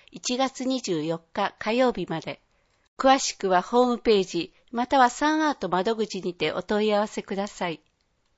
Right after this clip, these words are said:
広告主募集中。掲載料は一枠あたり一万円。お申し込みは、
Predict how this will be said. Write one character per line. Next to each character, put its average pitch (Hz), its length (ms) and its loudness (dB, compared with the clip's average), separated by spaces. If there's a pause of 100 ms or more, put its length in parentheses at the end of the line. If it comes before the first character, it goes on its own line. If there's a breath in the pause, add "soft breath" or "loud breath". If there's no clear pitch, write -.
(580)
広 269 280 4
告 262 280 2
主 185 460 -6 (160)
募 185 120 -2
集 220 320 -2
中。 180 440 -4 (800)
掲 277 200 2
載 262 320 2
料 175 240 2
は 147 220 0
一 - 240 -2
枠 262 280 2
あ 247 100 2
た 208 160 -2
り 165 100 -4
一 175 240 -6
万 208 240 0
円。 156 200 -6 (540)
お 220 80 -2
申 240 160 2
し - 120 -8
込 226 160 0
み 226 100 -2
は、 220 240 0